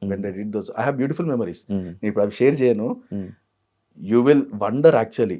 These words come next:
Speaker 1: Hmm.
Speaker 2: "ప్రసన్న ఇన్ని చేయగలుగుతాడా?" అంటే నా అన్ని టాలెంట్స్ ఏవైతే ఉన్నాయో మీకు కనిపిస్తుంటది.
Speaker 1: ఓకే.
Speaker 2: You will love it.
Speaker 1: ఒక్కొక్క సిచ్యువేషన్స్‌లో
Speaker 2: ఒక్కొక్క
Speaker 1: ఒక్కొక్కలాగా
Speaker 2: సిచ్యువేషన్‌లో
Speaker 1: రియాక్షన్ అయ్యేది.
Speaker 2: వీడు ఏం చేయలేడు కాదు,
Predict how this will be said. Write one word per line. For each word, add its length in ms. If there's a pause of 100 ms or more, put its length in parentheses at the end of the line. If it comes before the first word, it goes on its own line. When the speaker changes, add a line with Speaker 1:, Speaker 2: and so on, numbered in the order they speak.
(120)
Speaker 1:
Hmm. 280
Speaker 2:
"ప్రసన్న 320
ఇన్ని 160
చేయగలుగుతాడా?" 720
అంటే 160
నా 120
అన్ని 260
టాలెంట్స్ 380
ఏవైతే 300
ఉన్నాయో 360
మీకు 180
కనిపిస్తుంటది. 840
Speaker 1:
ఓకే. 180
Speaker 2:
You 80
will 140
love 120
it. 60
Speaker 1:
ఒక్కొక్క 340
సిచ్యువేషన్స్‌లో 800
Speaker 2:
ఒక్కొక్క 240
Speaker 1:
ఒక్కొక్కలాగా 320
Speaker 2:
సిచ్యువేషన్‌లో 420
Speaker 1:
రియాక్షన్ 180
అయ్యేది. 200
Speaker 2:
వీడు 160
ఏం 220 (100)
చేయలేడు 260
కాదు, 200